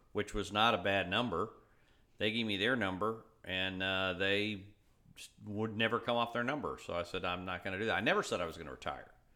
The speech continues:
I, uh, never told anybody I was gonna retire. I said, "I'm, hey, I'm gonna spend some time with my wife. You know, uh, I can do that. I've been at the station thirty-two years. That's loyalty. You know, I've been at the same company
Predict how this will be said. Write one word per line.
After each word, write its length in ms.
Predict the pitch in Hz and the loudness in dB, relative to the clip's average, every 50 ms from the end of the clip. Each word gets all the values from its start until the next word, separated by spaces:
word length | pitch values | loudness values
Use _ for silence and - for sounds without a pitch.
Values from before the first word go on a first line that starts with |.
| _ _ - _ - _ - _ _ _ - | _ _ -20 _ -20 _ -20 _ _ _ -8
I, 140 | 85 82 82 | -4 -2 -2
uh, 240 | 82 80 78 76 78 - - | 0 0 0 -2 -2 -4 -8
never 220 | 90 92 92 92 90 | -8 -6 -6 -4 -6
told 260 | - - 101 87 87 | -6 -6 -6 -4 -4
anybody 320 | 90 90 92 80 85 82 80 | -4 -6 -4 -4 -4 -4 -4
I 40 | 78 | -4
was 100 | 76 82 | -6 -8
gonna 120 | 82 76 | -10 -10
retire. 320 | 76 73 - 80 76 92 | -10 -10 -8 -6 -6 -4
I 40 | 101 | -6
said, 160 | 98 - 85 | -6 -6 -8
"I'm, 100 | 85 85 85 | -8 -6 -6
hey, 120 | 101 101 | -6 -6
I'm 60 | 90 | -6
gonna 120 | 78 73 76 - _ _ _ _ _ _ _ - - - | -6 -10 -14 -18 _ _ _ _ _ _ _ -20 -20 -20
spend 360 | - - - - 107 98 90 | -18 -12 -8 -6 -6 -6 -6
some 100 | - 85 | -10 -8
time 240 | - 101 95 95 87 | -4 -2 0 0 -2
with 40 | 90 | -4
my 80 | 80 78 | -6 -6
wife. 540 | 78 80 85 98 135 190 240 226 - - - _ _ _ _ _ _ _ _ _ _ _ _ _ _ _ _ _ _ _ _ | -4 -4 -2 -2 -2 -2 -2 -6 -10 -16 -20 _ _ _ _ _ _ _ _ _ _ _ _ _ _ _ _ _ _ _ _
You 80 | - 160 | -6 -2
know, 260 | 143 135 143 165 180 151 - - - _ _ - | 0 0 0 0 -2 -8 -14 -20 -20 _ _ -6
uh, 40 | |
I 320 | 101 101 95 92 92 101 110 | -4 -2 -2 -2 -2 -2 -4
can 140 | - 120 113 | -6 -8 -6
do 120 | 107 107 98 | -4 -2 0
that. 360 | 101 101 117 151 190 - - - | 2 2 2 2 0 -4 -8 -14
I've 100 | 90 92 | -8 -6
been 120 | 104 98 | -6 -6
at 120 | 95 - - | -6 -8 -10
the 60 | - | -12
station 440 | - - - 104 104 - - 104 92 | -8 -4 -2 -2 -2 -2 -4 -8 -6
thirty-two 400 | - 104 98 95 95 85 - 107 | -4 -4 -4 -4 -6 -8 -8 -6
years. 300 | 98 95 95 113 135 135 | -6 -4 -4 -4 -4 -2
That's 220 | 110 98 104 - - | -4 -4 -6 -6 -4
loyalty. 580 | 101 98 101 98 95 95 - - 113 135 151 - - | -2 0 2 2 0 0 -2 -6 -8 -8 -8 -12 -16
You 120 | 104 107 110 | -14 -10 -8
know, 160 | 101 95 101 | -8 -8 -8
I've 80 | 117 110 | -8 -8
been 100 | 101 98 | -8 -8
at 80 | 98 - | -8 -8
the 40 | - | -6
same 180 | - 101 101 101 - | -6 -6 -6 -6 -8
company 380 | - - 107 - 113 113 120 113 | -6 -6 -4 -2 -2 -4 -4 -4